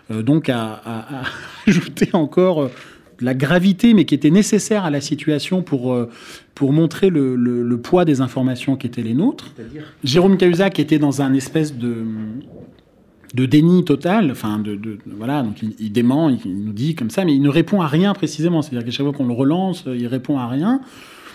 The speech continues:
Speaker 1: Sauf à la toute fin de la discussion, je l'interroge sur un déplacement qu'il a fait en Suisse au moment de, du transfert de fonds vers Singapour. Et, euh, Jérôme Cahuzac a une expression très étrange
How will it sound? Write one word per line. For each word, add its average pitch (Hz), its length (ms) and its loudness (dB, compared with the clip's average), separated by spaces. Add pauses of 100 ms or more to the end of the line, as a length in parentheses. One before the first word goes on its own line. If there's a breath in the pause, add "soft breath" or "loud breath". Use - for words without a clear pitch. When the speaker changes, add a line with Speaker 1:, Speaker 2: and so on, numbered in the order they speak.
(200 loud breath)
Speaker 1:
Sauf 269 240 4
à 185 100 4
la 160 100 0
toute 294 220 2
fin 240 200 2
de 202 60 4
la 170 60 4
discussion, 165 640 0 (920 loud breath)
je 135 160 0
l'interroge 165 440 2
sur 143 120 0
un 143 60 2
déplacement 185 540 2
qu'il 151 200 2
a 131 60 -2
fait 165 160 -2
en 147 100 2
Suisse 240 560 0
au 131 80 -2
moment 170 380 4
de, 131 400 0
du 120 160 -4
transfert 160 400 -2
de 156 80 2
fonds 170 220 -2
vers 170 180 -2
Singapour. 135 560 -2 (1700 loud breath)
Et, 185 200 6
euh, 151 400 2
Jérôme 180 260 6
Cahuzac 190 360 4
a 180 40 4
une 165 60 6
expression 165 400 2
très 190 260 2
étrange 214 680 4